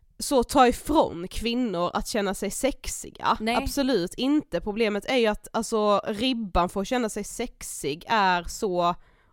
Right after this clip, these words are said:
Speaker 1: otroligt hög,
Speaker 2: Ja,
Speaker 1: liksom.
Speaker 2: precis, precis.
Speaker 1: Eh, och det är ju det som är problematiskt.
Speaker 2: Ja, men jag, man, man undrar ju liksom så, alltså det är så,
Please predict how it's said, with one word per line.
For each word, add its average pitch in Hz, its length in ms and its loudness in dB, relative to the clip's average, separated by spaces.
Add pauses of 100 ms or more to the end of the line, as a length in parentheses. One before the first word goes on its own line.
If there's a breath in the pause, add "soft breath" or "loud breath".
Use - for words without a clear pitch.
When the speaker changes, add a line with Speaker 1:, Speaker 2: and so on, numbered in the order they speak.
(120)
Speaker 1:
otroligt 185 800 2
hög, 180 420 2
Speaker 2:
Ja, 208 160 6
Speaker 1:
liksom. 202 380 0
Speaker 2:
precis, 147 340 -10
precis. 175 340 -12
Speaker 1:
Eh, 190 480 0
och 202 180 -2
det 202 60 0
är 202 40 2
ju 190 100 4
det 180 440 0
som - 220 -6
är 170 320 -2 (180)
problematiskt. - 920 -8
Speaker 2:
Ja, 285 260 2
men 285 120 -6
jag, 269 180 -6
man, 254 380 -6
man 262 180 -6
undrar 269 380 -8
ju 190 100 -6
liksom 196 260 -10
så, 208 360 -4 (600)
alltså 226 380 -2
det 240 180 -4
är 233 60 -2
så, - 140 -14